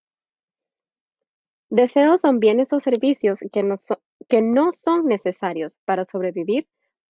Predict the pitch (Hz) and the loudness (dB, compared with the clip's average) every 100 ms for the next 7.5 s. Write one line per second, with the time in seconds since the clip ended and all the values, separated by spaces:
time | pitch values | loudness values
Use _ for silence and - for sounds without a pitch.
0 | _ 220 196 180 185 202 165 156 - 139 | _ 0 2 0 0 -2 -4 -8 -6 -2
1 | 240 - _ _ _ _ _ _ - 170 | 0 -2 _ _ _ _ _ _ -6 -6
2 | 170 233 202 - - _ _ _ _ - | -4 -4 -4 -4 -12 _ _ _ _ -10
3 | 185 - 175 208 214 - - _ _ _ | -10 -6 -4 -2 -2 -4 -12 _ _ _
4 | _ _ _ _ _ 196 - 190 190 233 | _ _ _ _ _ -8 -4 -2 0 0
5 | 208 185 190 180 185 - 185 180 175 175 | -2 -2 -2 -4 -6 -8 -8 -4 -2 0
6 | 185 277 - _ _ _ _ - 285 - | 0 -2 -4 _ _ _ _ -2 -2 0
7 | 185 190 - 254 196 | -2 -4 0 0 0